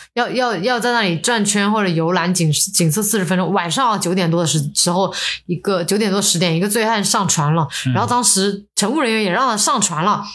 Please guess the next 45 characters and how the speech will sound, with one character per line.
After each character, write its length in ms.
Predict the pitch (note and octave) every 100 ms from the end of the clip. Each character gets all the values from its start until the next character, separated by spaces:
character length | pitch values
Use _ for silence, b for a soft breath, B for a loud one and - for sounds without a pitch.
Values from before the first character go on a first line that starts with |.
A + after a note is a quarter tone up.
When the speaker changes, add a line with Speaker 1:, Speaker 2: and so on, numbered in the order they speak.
| B B B _
Speaker 1:
然 100 | F#3+
后 80 | A3+
我 100 | G3+
也 60 | A3
没 100 | G#3+
想 280 | G3+ G3 E3+
我 40 |
会 120 | F#3+
跟 120 | G3+
这 60 | F#3+
个 80 | G3
人 80 | E3
有 60 |
什 80 | D3
么 80 | D3+
交-， 200 | E3+ E3+
交 200 | F#3 F#3+
集。 280 | D#3+ D3+ D3 B B _
然 100 | F3
后 60 | F#3
后 80 | B3
面 180 | B3
呢， 320 | A3 G#3 G3 G#3 _ _ _ _ - -
我 120 | G3
在 80 | A#3+
船 220 | F#3 F#3+
边 180 | G#3 G#3
坐 200 | C4 F#3
着 120 | D#3
的 80 | D3+
时 160 | C#3+
候， 160 | E3+ D#3+
他 140 | E3
就 100 | F3
向 180 | F#3 G3
我 60 | E3
走 200 | D3+ D3
来， 300 | C#3+ C#3+ D3 B B
我 80 | F3
闻 120 | E3
到 120 | G3+ A3+
一 60 |
身 280 | A3 G3+ G3+
酒 160 | F3+ D3+
气， 480 | - A#3+ F3+ -